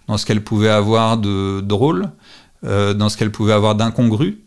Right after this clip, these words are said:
Donc il y avait des situations que j'avais pas du tout prévues et qui me paraissaient, euh, hyper fortes. Je pense, là, en, en te parlant, je pense à la situation où Hakim, en fait, euh, donc sur la route, rencontre ce qui a, ce qui va devenir sa femme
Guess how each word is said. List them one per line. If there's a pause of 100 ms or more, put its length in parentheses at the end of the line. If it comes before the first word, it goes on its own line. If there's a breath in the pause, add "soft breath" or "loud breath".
(140)
Donc
il
y
avait
des
situations
que
j'avais
pas
du
tout
prévues
et
qui
me
paraissaient,
euh, (340 soft breath)
hyper
fortes.
Je
pense,
là,
en,
en
te
parlant,
je
pense
à
la
situation
où
Hakim,
en
fait,
euh, (280 loud breath)
donc
sur
la
route,
rencontre
ce
qui
a,
ce
qui
va
devenir
sa
femme